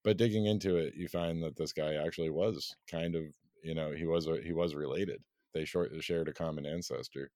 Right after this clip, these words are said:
And, uh, not far away from this God's Ten Acres area, on the anniversary of what was supposed to be the end of the world, according to the Millerites, um,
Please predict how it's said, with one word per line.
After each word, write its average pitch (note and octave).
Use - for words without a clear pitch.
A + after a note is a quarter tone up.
And, E2+
uh, E2
not F2+
far F#2+
away F2+
from E2+
this E2
God's D#2
Ten D#2+
Acres D#2+
area, D#2
on D#2
the D#2+
anniversary F2
of D2+
what D#2+
was E2+
supposed E2+
to D2
be D#2+
the D#2
end D#2+
of C#2
the C#2+
world, D#2
according D2+
to C#2+
the C2+
Millerites, D2
um, C#2+